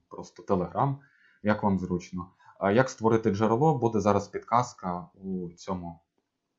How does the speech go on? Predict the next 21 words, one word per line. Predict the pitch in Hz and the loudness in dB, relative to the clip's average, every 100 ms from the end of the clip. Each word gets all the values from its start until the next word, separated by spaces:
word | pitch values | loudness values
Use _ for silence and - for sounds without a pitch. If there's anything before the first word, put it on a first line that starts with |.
| _ _ _ _ _ _ - | _ _ _ _ _ _ -8
е, | 98 95 | -2 0
на | 98 | 0
цьому | 104 107 | 0 0
моменті. | 95 90 85 82 92 - _ _ _ _ _ - _ | 2 0 -2 -4 -8 -14 _ _ _ _ _ -20 _
Так, | - 92 - | 0 0 4
менеджер. | 135 113 92 95 | 4 4 0 -2
Відповідно, | 98 - 127 117 95 | 0 0 2 0 0
тут | 92 113 - | -2 -2 0
можна | 101 101 | -2 0
обрати | 98 98 95 104 | 0 2 0 0
менеджерів, | 107 110 120 135 175 139 | 0 0 -2 -2 -2 -2
які | 101 131 | -6 -4
будуть | 117 101 101 | -2 -4 -2
мати | 104 101 | -4 -4
змогу | 95 123 123 | -6 -6 -6
працювати | - - - 95 113 98 | -10 -16 -4 -2 -2 -2
з | 90 98 | -6 -4
діалогами | 90 92 90 113 107 98 90 _ _ _ | -4 -2 -2 -2 -4 -12 -16 _ _ _
в | 92 85 92 90 90 90 _ _ _ _ | -10 -4 -2 -2 -2 -10 _ _ _ _
цьому | - 104 95 | -4 0 0
каналі. | 92 90 82 82 | 0 -4 -4 -6